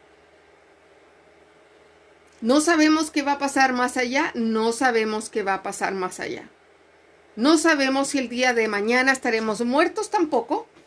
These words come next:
Pero por lo menos sabemos que tenemos una nueva vida,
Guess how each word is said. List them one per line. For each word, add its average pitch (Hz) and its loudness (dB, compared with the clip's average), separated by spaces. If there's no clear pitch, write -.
Pero 240 6
por 233 2
lo 220 2
menos 240 0
sabemos 254 0
que 285 0
tenemos 330 4
una 311 4
nueva 339 4
vida, 277 0